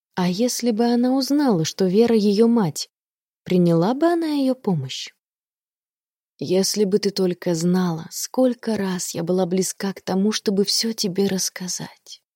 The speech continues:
прошептала Вера. В тот день, когда я впервые пригласила тебя к себе, я хотела во всем признаться, но не смогла.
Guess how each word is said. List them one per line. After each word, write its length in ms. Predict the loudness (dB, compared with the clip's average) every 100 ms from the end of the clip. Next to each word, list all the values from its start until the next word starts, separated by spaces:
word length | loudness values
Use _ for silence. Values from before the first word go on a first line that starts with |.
| _ _ _ _
прошептала 640 | -4 -2 -2 0 0 2
Вера. 340 | 0 -2 -4 -10 _ _ _ _ _ _ _ _ _
В 140 | -8
тот 200 | 0 0
день, 280 | 2 2 2
когда 300 | 0 0 2
я 60 | 0
впервые 520 | 0 -2 0 0 0
пригласила 640 | -2 0 0 2 0 -2
тебя 260 | -2 -2 -2
к 60 | -2
себе, 580 | -4 -2 0 0 -2 -10 _ _ -10
я 140 | -8
хотела 480 | -8 -8 -2 0 0
во 80 | -2
всем 260 | -4 -4
признаться, 640 | -4 -2 0 -2 -4 -8 -6
но 280 | -2 0 0
не 220 | 0 -2
смогла. 800 | -4 -6 -8 -10 -10 -10 -10